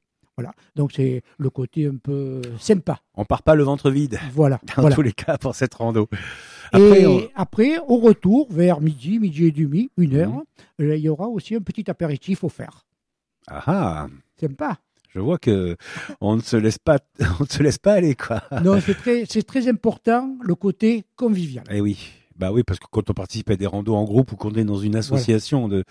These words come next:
Speaker 1: Voilà.
Speaker 2: de randonneurs, c'est pour être avec des gens, c'est pas pour être
Speaker 1: Et
Speaker 2: tout
Speaker 1: puis,
Speaker 2: seul
Speaker 1: on
Speaker 2: dans
Speaker 1: attend
Speaker 2: son coin.
Speaker 1: beaucoup de monde parce que ça fera connaître un peu nos, nos associations
Speaker 2: Mhm.
Speaker 1: qui pratiquent ces disciplines-là.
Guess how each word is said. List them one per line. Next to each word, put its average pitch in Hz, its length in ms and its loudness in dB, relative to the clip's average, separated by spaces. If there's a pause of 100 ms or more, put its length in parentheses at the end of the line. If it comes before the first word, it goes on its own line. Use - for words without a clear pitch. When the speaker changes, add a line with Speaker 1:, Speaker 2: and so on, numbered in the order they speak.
Speaker 1:
Voilà. 127 140 -4
Speaker 2:
de 95 40 0
randonneurs, 107 540 0 (260)
c'est - 180 -4
pour 104 200 2
être 107 140 -2
avec 95 140 0
des 123 120 2
gens, 135 220 2
c'est - 120 -12
pas 92 140 -8
pour 95 200 -4
être 135 60 2
Speaker 1:
Et 185 80 8
Speaker 2:
tout - 80 0
Speaker 1:
puis, - 80 -2
Speaker 2:
seul 185 140 2
Speaker 1:
on - 20 -2
Speaker 2:
dans 196 60 0
Speaker 1:
attend 190 100 0
Speaker 2:
son 185 80 2
coin. 170 140 0
Speaker 1:
beaucoup 170 120 -6
de 156 100 -2
monde 220 260 -2 (100)
parce - 160 -10
que 165 80 -6
ça 151 160 -10
fera 170 260 -10
connaître 175 440 -4
un 160 80 -4
peu 170 240 2 (560)
nos, 135 720 -4
nos 151 580 -4
associations 190 680 -2 (220)
Speaker 2:
Mhm. 98 140 -2
Speaker 1:
qui 175 140 4
pratiquent 196 500 0
ces 190 160 2
disciplines-là. 170 920 0